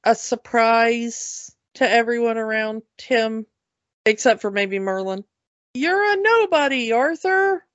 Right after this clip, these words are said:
and now you're a somebody." In the story, as it's kinda traditionally told, there, there were people who knew of Arthur's lineage and were protecting him and,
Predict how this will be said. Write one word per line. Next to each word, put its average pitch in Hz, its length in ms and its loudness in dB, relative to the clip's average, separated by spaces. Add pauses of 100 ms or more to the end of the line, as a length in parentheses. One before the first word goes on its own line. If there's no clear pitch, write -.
(500)
and 208 320 2
now 202 340 2
you're 330 420 -2
a 349 120 4 (240)
somebody." 233 840 0 (480)
In 339 240 0
the 269 100 4
story, 208 1120 -2 (220)
as 208 380 2
it's - 280 -6
kinda 214 400 -6
traditionally 190 840 -8
told, 180 680 -2
there, 190 360 0 (200)
there 196 180 2
were 185 260 0
people 185 580 -6
who 180 480 2 (460)
knew 320 680 4 (240)
of 277 180 2
Arthur's 247 480 0
lineage 220 560 -2
and 208 200 -2
were 196 200 0
protecting 190 760 -2
him 185 580 -2
and, 180 300 -6